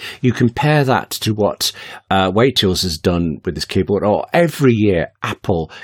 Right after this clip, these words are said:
creating these incredible devices. The amount of work and talent and skill that comes in it. I, I'm in awe of anybody who develops apps. I mean, I've developed apps,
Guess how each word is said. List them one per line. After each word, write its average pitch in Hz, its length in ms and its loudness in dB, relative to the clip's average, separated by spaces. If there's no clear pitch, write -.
creating 101 320 0
these 95 200 -2
incredible 120 760 0
devices. 82 520 -4
The 180 120 0
amount 180 540 0
of 107 100 -4
work 117 380 0
and - 100 -8
talent 104 340 -4
and - 120 -12
skill - 640 -2
that 95 180 0
comes 87 380 0
in 87 100 2
it. 78 140 0
I, 139 180 0
I'm 151 300 0
in 139 160 4
awe 117 360 4
of 90 120 -2
anybody 104 560 2
who 110 180 4
develops 104 400 2
apps. - 260 0
I 98 60 -2
mean, 95 140 0
I've 101 160 0
developed 76 320 -6
apps, 78 260 -6